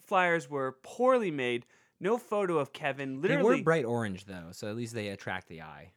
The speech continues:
Speaker 1: Yeah, but they were orange with, like, black Sharpie, almost like the John Mulaney bit where he, <laughs> like, black Sharpies too much, uh, on one side and has smaller letters towards the
Speaker 2: <laughs>
Speaker 1: end.
Speaker 2: You know,
Speaker 1: Mm-hmm.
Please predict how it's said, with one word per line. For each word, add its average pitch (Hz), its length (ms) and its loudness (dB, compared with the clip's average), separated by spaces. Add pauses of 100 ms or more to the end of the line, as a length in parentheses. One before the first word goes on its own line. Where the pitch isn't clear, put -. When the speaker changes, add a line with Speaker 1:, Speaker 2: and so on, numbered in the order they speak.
Speaker 1:
Yeah, 240 400 -4
but 220 160 -6
they 233 120 -2
were 214 160 -2
orange 262 440 -4
with, 208 180 -6
like, 156 240 -6
black 151 480 -2
Sharpie, 214 720 -2
almost 208 240 -2
like 185 120 -4
the 175 80 -4
John 170 320 -2
Mulaney 160 400 -6
bit 185 260 -4
where 151 180 -4
he, 139 420 -8
<laughs> - 40 -10
like, - 280 -4 (760)
black 170 360 0
Sharpies 165 560 -2
too 180 200 -6
much, 151 560 -6
uh, 131 320 -4
on 135 220 -8
one 143 180 -8
side 139 340 -2
and 131 180 -8
has 139 220 -10
smaller 139 420 -2
letters 131 380 0
towards 170 300 -2
the 143 140 -4
Speaker 2:
<laughs> 127 120 -4
Speaker 1:
end. 135 160 -8
Speaker 2:
You 294 140 2
know, 131 380 2 (160)
Speaker 1:
Mm-hmm. 190 180 -4